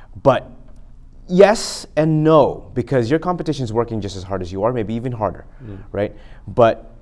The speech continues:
Speaker 1: the one thing that will get you, um, beyond your competition is if you just became better than you were yesterday.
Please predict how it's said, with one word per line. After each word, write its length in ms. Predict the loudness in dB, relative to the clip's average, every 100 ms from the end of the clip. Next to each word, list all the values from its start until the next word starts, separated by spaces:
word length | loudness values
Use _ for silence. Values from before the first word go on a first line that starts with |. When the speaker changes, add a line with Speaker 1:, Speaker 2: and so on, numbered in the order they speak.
| -8
Speaker 1:
the 80 | -6
one 360 | -2 2 2 0
thing 360 | -2 -2 0
that 340 | 4 4 2 -4
will 460 | -8 -2 4 4
get 480 | 2 -2 -4 -4 -6
you, 400 | -2 0 0 -4 -10 -20 -20 -20 -20 0
um, 400 | 2 2 0 -8 -18 -20 -18 -10
beyond 400 | -2 0 2 0
your 80 | -2
competition 840 | -4 -6 -6 -8 -8 -8 -8 -10 -10
is 420 | -10 -10 -12 -18 -20 -20 -20 -20 -20 -20 -20 -20 -20 -4
if 220 | 0 0 0
you 260 | 0 0
just 420 | 2 0 0 -2
became 360 | -8 -6 -6 -4
better 260 | -2 -2 -2
than 140 | -6
you 120 | -8
were 320 | -8 -8 -10 -14 -20 -20 -12
yesterday. 640 | -8 -8 -8 -14 -14 -18